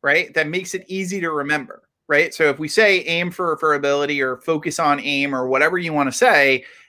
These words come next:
now you can remember it so much easier because it spells that word. And so often when we're trying to explain our concepts or get our information out there, we don't take the time to create words,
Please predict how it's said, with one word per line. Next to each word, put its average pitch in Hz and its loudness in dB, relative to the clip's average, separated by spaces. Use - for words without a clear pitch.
now 196 4
you 202 -2
can 180 -6
remember 156 2
it 127 -6
so 175 -4
much 156 -2
easier 151 -2
because 139 -4
it 147 -4
spells 175 2
that 143 2
word. 151 0
And 160 0
so 226 4
often 180 2
when 143 -4
we're 147 -4
trying 165 0
to 147 -4
explain 156 -4
our 143 4
concepts 143 0
or 131 -8
get 139 0
our 143 4
information 143 -2
out 131 -2
there, 131 2
we 135 -8
don't 175 -2
take 160 -10
the 147 0
time 131 -2
to - -20
create 131 -4
words, - -6